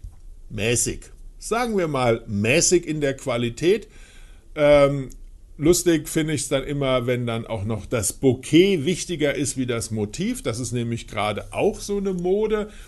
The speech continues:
unter den Altglassammlern. Es geht ja nur um die Unschärfe hinten, ob ein Objektiv in irgendeiner Form gut ist, ist bei vielen Leuten gar nicht gefragt. Bei manchen mittlerweile schon. Ich sehe da einen neuen Trend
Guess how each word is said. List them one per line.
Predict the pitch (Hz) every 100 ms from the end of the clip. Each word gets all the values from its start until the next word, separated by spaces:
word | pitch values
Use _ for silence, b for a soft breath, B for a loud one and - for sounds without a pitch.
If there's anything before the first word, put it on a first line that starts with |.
| B
unter | 143 135
den | 120 113 113
Altglassammlern. | 139 208 - 175 165 165 156 151 156 143 139
Es | 120 -
geht | 156 175
ja | 139 123
nur | - 156 220 220 -
um | 160 143
die | 117
Unschärfe | 143 214 262 - 180 175 170
hinten, | 151 165 147 156
ob | 147 139
ein | 135
Objektiv | 123 123 127 123 - 180 - - b b
in | 107 101
irgendeiner | - 247 220 - 143 131
Form | 120 - 110 107 104
gut | 294 330
ist, | - 98 - b b b -
ist | 170 175
bei | 143 120
vielen | - 156 156
Leuten | 120 123 131 127
gar | 113 107
nicht | 127 110
gefragt. | 123 - 104 127 220 - - - - -
Bei | 113 107
manchen | 110 117 247 - 190
mittlerweile | 170 160 143 131 123 117 113
schon. | - 143 226
Ich | 151 -
sehe | 131 147 165
da | 143 131
einen | 113 110 113 104 101
neuen | 101 104 107 104
Trend | - 110 143 254